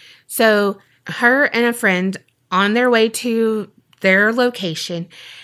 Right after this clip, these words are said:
and she looks out her window, and she sees someone is laying in the gutter. There's a woman with the man,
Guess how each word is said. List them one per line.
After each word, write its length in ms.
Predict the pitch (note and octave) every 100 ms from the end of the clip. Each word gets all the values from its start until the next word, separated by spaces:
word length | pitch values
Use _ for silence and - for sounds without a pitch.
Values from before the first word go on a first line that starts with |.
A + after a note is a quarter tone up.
| - -
and 380 | A3+ G#3+ G#3+ -
she 160 | B3+
looks 260 | B3 D#4 -
out 160 | G4 -
her 140 | C4
window, 600 | G#3+ A3 F#3+ E3+ D#3+ E3 - _ _ _
and 140 | A3+ G3+
she 180 | C4 B3
sees 460 | - C4+ C4+ C4
someone 420 | - A#3+ C4+ E4
is 240 | D4+ A3+ F#3+
laying 640 | F3+ F#3 G3+ B3 C4+ C#4
in 320 | A#3+ - A3
the 100 | D#4
gutter. 520 | A#3+ A#3+ G#3 D#3 G3+ A#3 _ _ _ _ _ -
There's 180 | G#3+ G3+
a 60 |
woman 380 | G3 A3 G#3+ F#3
with 180 | F#3+ F#3+
the 60 |
man, 420 | F3+ C#3+ B2+ B2+